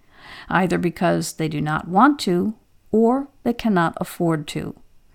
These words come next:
More often than not, it is the poorest who remain, stuck in a place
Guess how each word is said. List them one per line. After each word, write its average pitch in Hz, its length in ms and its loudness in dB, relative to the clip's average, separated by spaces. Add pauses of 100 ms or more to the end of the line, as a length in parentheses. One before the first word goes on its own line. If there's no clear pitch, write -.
(340)
More 196 320 6
often 226 340 6
than 226 200 8
not, 170 440 4 (180)
it 208 120 2
is 226 220 2
the 233 100 -4
poorest 220 800 2
who 170 180 0
remain, 165 540 0 (520)
stuck - 380 2
in 254 120 6
a 247 40 2
place 170 640 0